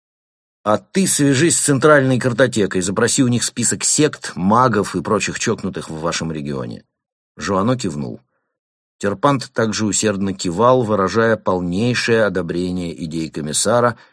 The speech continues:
как будто своих у него сроду не было. «Вот этим и займитесь до получения результатов вскрытия», заключил Ньяман. «Излишне напоминать вам, что дело должно вестись в глубочайшей тайне.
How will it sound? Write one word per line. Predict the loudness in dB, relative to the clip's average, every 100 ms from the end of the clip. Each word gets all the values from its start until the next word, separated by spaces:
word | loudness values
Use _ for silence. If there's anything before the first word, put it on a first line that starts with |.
| _ -8
как | -8
будто | -6 -10 -6
своих | -6 -4 -4 -6 -6
у |
него | -6 -4 -6
сроду | -6 -6 -6 -8
не | -8 -10
было. | -10 -12 -16 _ _ _ _ _ _ _ _ _ -10
«Вот | 0 2 2
этим | 2 0 2
и |
займитесь | 2 2 2 -2 -2
до | -2
получения | 0 0 0 0 0 -2
результатов | -2 -4 -4 -4 -4
вскрытия», | -6 -8 -10 -12 -14 -18 _ _ -18
заключил | -14 -12 -10 -8 -8
Ньяман. | -8 -8 -10 -12 -16 _ _ _ _ _ _ _
«Излишне | -2 0 0 -2 -4
напоминать | -4 -2 2 2 4
вам, | 2 0
что | -2
дело | -2 0 0
должно | -2 -4 -4
вестись | -6 -6 -6 -6
в |
глубочайшей | -6 -6 -6 -6 -6 -6
тайне. | -6 -8 -8 -14